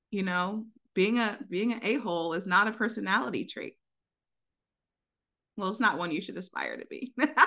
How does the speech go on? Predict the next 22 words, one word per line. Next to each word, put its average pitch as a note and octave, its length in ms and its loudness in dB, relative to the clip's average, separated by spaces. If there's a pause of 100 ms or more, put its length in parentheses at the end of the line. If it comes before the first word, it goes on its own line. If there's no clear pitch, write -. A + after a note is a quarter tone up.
(2000)
Okay. F#3+ 500 0 (2000)
My C4+ 160 6
next D4 240 4
wish C4+ 180 2
for A#3 120 2
the G#3+ 120 4
Enneagram G#3 380 2
one G#3 160 0
is G#3 100 0
that G3 160 -2
you G#3 140 2
would G3 140 0
embrace G#3 640 0
your F#3+ 200 2
inherent G#3+ 520 -2
goodness, F#3+ 580 -8
the F#3 80 -6
goodness A3 360 0
that F#3+ 140 -4
is F3+ 200 -2
already F#3 640 2
there. E3 380 -8